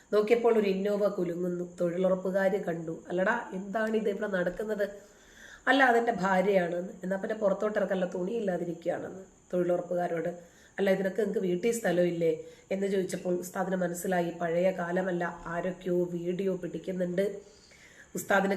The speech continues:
കാര്യം മനസ്സിലായി. പെട്ടെന്ന് ഉസ്താദ് വണ്ടി എടുത്തു,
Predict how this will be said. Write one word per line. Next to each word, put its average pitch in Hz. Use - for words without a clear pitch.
കാര്യം 190
മനസ്സിലായി. 185
പെട്ടെന്ന് 254
ഉസ്താദ് 208
വണ്ടി 196
എടുത്തു, 185